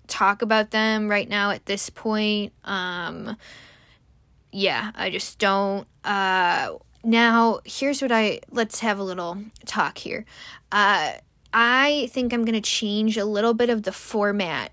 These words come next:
of this podcast because I really am enjoying the moon sermons, but as you guys know, um, I talk like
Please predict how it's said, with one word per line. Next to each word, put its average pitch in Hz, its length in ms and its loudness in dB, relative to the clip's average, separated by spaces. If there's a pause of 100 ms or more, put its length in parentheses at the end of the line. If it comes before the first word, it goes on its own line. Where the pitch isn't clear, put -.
of 202 160 -8
this 190 160 -2
podcast - 840 -6
because 233 380 -2
I 226 300 0 (140)
really 226 400 -2
am 294 160 -2
enjoying 220 440 2
the 196 100 -2
moon 330 260 0
sermons, 202 600 -2 (360)
but 214 180 -2
as 226 220 -2
you 240 80 -2
guys 220 340 -2
know, 240 540 2 (320)
um, 226 420 4 (160)
I 240 520 -2 (100)
talk 240 580 2 (220)
like 220 720 0